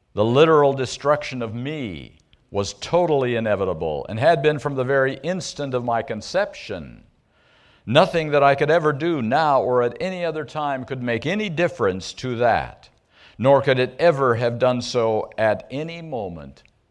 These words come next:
of my life. In the eye of eternity, a human lifespan is barely a flicker.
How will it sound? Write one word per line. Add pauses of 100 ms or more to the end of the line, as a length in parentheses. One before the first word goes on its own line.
(140)
of
my
life. (1900)
In
the
eye
of
eternity,
a
human
lifespan
is
barely
a
flicker.